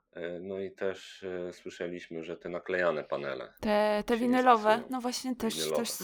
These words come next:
Speaker 2: słyszałam, bo najpierw ja
Speaker 1: Tak.
Speaker 2: zakładam, że właśnie sobie zrobię winylowe, ale właśnie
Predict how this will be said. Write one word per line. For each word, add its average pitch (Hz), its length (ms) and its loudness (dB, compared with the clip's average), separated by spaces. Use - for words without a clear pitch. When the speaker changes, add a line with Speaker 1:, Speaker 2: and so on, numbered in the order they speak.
Speaker 2:
słyszałam, 208 340 2
bo 214 120 2
najpierw 226 400 0
ja 226 80 4
Speaker 1:
Tak. 220 80 0
Speaker 2:
zakładam, 214 520 2
że 214 120 -6
właśnie 214 280 -8
sobie 214 200 -8
zrobię 220 300 -6
winylowe, 220 640 -2
ale 240 280 4
właśnie 226 760 0